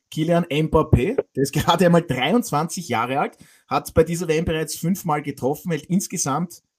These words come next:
bereits bei neun W-M-Treffern. Also der wird wohl noch den bisherigen Rekord von Miroslav Klose von sechzehn W-M-Treffern brechen. Davon ist wohl auszugehen. Wir hoffen, er bleibt verletzungsfrei. Äh, wie sehr imponiert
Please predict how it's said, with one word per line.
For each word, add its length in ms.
bereits 380
bei 120
neun 540
W-M-Treffern. 1040
Also 360
der 140
wird 240
wohl 160
noch 160
den 160
bisherigen 400
Rekord 400
von 100
Miroslav 400
Klose 520
von 160
sechzehn 420
W-M-Treffern 880
brechen. 680
Davon 500
ist 200
wohl 120
auszugehen. 420
Wir 120
hoffen, 180
er 80
bleibt 300
verletzungsfrei. 880
Äh, 340
wie 100
sehr 560
imponiert 600